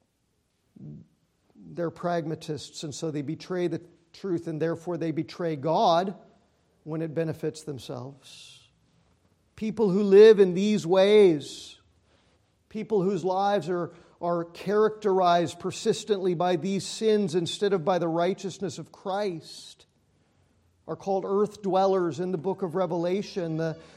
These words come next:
the ones who refuse to count the cost and follow Jesus with uncompromising faith,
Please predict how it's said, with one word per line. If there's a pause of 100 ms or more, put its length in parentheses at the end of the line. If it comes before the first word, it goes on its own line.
(140)
the
ones
who
refuse
to
count
the
cost
and
follow
Jesus
with
uncompromising
faith,